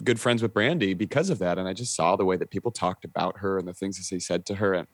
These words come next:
I knew her as a person, as my friend. And I was just like, people can be really cruel. And I, and a lot of those Housewives fans, I just, I think that they, they really revel in the, in the sort of cattiness of it and kind of feel like they can join in.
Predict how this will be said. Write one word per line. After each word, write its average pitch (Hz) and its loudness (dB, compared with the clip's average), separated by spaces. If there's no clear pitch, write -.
I 123 4
knew 131 4
her 127 4
as 117 2
a 120 0
person, - -4
as 85 -4
my 90 0
friend. 87 0
And 87 0
I 90 0
was 90 0
just 90 -4
like, 87 0
people 110 0
can 113 2
be 107 6
really 98 6
cruel. 95 2
And 85 -2
I, 92 0
and 92 -2
a 92 2
lot 95 4
of 98 2
those 90 0
Housewives 101 -2
fans, 87 -2
I 92 2
just, - -6
I - -6
think 104 -4
that 90 -6
they, 87 2
they 104 2
really 101 6
revel 92 4
in 90 0
the, 87 0
in 95 0
the 92 0
sort 90 0
of 90 -2
cattiness 95 0
of 123 4
it 127 4
and 90 0
kind 90 -2
of 85 -4
feel 92 0
like 85 0
they 87 2
can 87 -4
join 82 -2
in. 101 -2